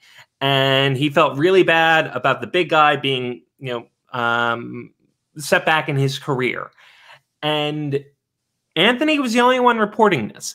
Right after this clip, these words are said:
He was not the only one hearing this. Um, Russ Cohen, who I know from the Locked On Flyers podcast, um, he said on that very podcast that,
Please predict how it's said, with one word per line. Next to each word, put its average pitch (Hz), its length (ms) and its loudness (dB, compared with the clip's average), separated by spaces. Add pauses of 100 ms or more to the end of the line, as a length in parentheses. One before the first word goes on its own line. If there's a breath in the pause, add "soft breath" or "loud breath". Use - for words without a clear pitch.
(160)
He 202 120 -2
was 202 160 -2
not 196 460 2
the 294 260 2
only 185 340 4
one 165 200 2
hearing 131 520 -4
this. - 320 -14 (460 loud breath)
Um, 147 580 4
Russ 160 300 2
Cohen, 185 340 0
who 214 160 0
I 131 160 4
know 127 160 0
from 135 180 -2
the 127 120 0
Locked 110 340 2
On 127 160 2
Flyers 139 420 2
podcast, 156 580 0 (600 loud breath)
um, 143 560 -2 (840)
he 165 180 2
said 202 260 0
on 185 140 2
that 170 160 2
very 143 200 2
podcast 247 520 0
that, 240 300 -4